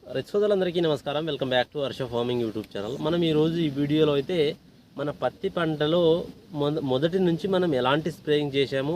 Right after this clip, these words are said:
అలాగే ఆ స్ప్రేయింగ్ సంబంధించి రిజల్ట్ అనేది ఏ విధంగా ఉంది అనే దాని గురించి ఈ వీడియోలో అయితే తెలియజేస్తాను. So ప్రతి ఒక్కరైతే పూర్తిగా అయితే చూడండి. అలాగే వీడియోని చూస్తున్న వాళ్ళైతే ప్రతి ఒక్కరూ లైక్ చేసి తప్పకుండా అయితే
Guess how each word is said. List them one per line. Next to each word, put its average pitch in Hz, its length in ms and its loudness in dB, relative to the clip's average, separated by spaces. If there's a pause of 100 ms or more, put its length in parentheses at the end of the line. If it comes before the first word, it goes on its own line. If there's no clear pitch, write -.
(120)
అలాగే 139 360 2 (420)
ఆ 143 100 -4
స్ప్రేయింగ్ 165 460 -2
సంబంధించి 165 520 0 (100)
రిజల్ట్ 185 360 4
అనేది 180 260 2
ఏ 147 120 2
విధంగా 143 420 2
ఉంది 139 220 -2 (240)
అనే 135 180 -4
దాని 131 240 -2
గురించి 139 280 -4
ఈ 139 120 -2
వీడియోలో 123 280 2
అయితే 135 160 -2 (100)
తెలియజేస్తాను. 104 580 -4 (360)
So 156 140 -14
ప్రతి 131 260 -2
ఒక్కరైతే 139 480 -2 (360)
పూర్తిగా 143 400 -4
అయితే 139 200 -2
చూడండి. 135 280 -2 (100)
అలాగే 131 280 2
వీడియోని 127 260 0
చూస్తున్న 120 280 -6
వాళ్ళైతే 113 280 -4
ప్రతి 117 200 -6
ఒక్కరూ 123 260 -6
లైక్ 107 160 -6
చేసి 190 240 -8 (400)
తప్పకుండా 120 400 -4
అయితే 165 160 -2